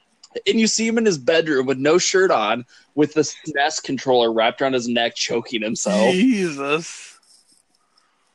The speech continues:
Speaker 1: And I was like, "Jonah Hill, you need to, like, uh, figure out what the fuck you're trying to do here. Get your themes in order."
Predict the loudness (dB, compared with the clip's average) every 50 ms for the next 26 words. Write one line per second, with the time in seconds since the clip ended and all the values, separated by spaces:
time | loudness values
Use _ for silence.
0 | _ _ _ _ _ _ _ _ _ _ _ 0 0 2 4 4 2 2 0 -2
1 | _ _ _ _ _ _ _ _ -6 0 2 4 6 6 6 6 4 4 4 4
2 | 2 2 0 -2 -2 -4 -4 -4 -4 -4 2 2 2 2 2 2 2 4 4 4
3 | 4 2 0 -4 -6 _ _ _ _ _ _ _ _ _ _ _ -10 -4 0 2
4 | 2 4 4 4 2 2 0 -2 0 -2 -2 -2 -4 -2 -2 -2 -2 -2 -4 -4
5 | -2 -2 -2 -2 -2 -2 -4 -4 -4 -2 -2 -4 -2 -2 -2 -2 -2 -2 -2 -4
6 | -4 -4 -2 -2 -4 -4